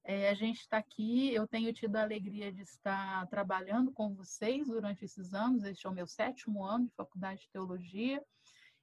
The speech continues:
e de estar trabalhando com o professor Paulo Garcia e com um grupo de docentes da faculdade. É um grupo temente, é um grupo de oração,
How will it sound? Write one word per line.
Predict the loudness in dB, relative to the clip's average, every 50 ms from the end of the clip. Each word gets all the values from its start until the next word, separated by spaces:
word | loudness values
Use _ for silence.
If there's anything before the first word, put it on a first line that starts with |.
| _
e | -4 -2 -2 -2 -2 -4 -4 -6 -2
de | -4 0
estar | 2 2 2
trabalhando | 4 4 2 4 4 4 4 2
com | 2
o |
professor | 0 -2 -2 -2 -4 0 0 0 0
Paulo | 2 0 2 2 2
Garcia | 0 0 -2 -2 -6 -6 -2 0 0 2 2 0 -2 -4 _ _ _ _ _
e | 0 0
com | 4 6 8
um | 8
grupo | 8 6 4 2 0
de | 0 2
docentes | 4 4 4 2 2 2 4 4 4 4 4 0
da | 0 0
faculdade. | 0 -2 -8 -8 -6 -6 -4 -2 0 2 2 4 4 2 2 0 -4 -8 _ _ _ _ _
É | 4 4
um | 4 4
grupo | 2 0 0 -2 -6
temente, | -4 0 2 2 2 2 4 6 6 6 4 2 0 -2 -2 -2 -4 -8 _ _ _ _ _ _ _ _ _ _ _ _ _
é | 4 4
um | 4
grupo | 4 2 0 2 2 -2
de | 0 2
oração, | 2 2 2 2 -2 -4 -2 0 2 2 2 2 2 4 4 4 2